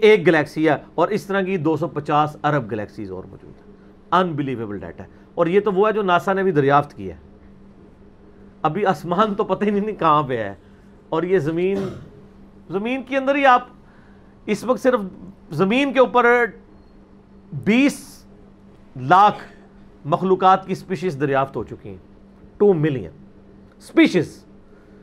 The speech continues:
یعنی اگر آپ گننا شروع کریں، انسان، گھوڑا، گدھا، کوا، چیل، مرغی، اس طرح آپ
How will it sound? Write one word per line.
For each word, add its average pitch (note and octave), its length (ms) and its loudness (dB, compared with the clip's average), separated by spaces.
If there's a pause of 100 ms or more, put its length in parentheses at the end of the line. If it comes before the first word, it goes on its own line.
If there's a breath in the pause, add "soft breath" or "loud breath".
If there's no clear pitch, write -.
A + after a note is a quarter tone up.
(120)
یعنی E3+ 180 4
اگر G3 120 4
آپ F#3+ 220 4
گننا G3 220 4
شروع F#3 200 0
کریں، F3 280 2
انسان، E3 760 0
گھوڑا، D3 440 2 (100)
گدھا، D3+ 360 2 (100)
کوا، D3 400 0 (100)
چیل، D#3 420 -4 (600 soft breath)
مرغی، D3+ 600 2 (120)
اس E3+ 180 -4
طرح F#3 160 2
آپ F3 200 6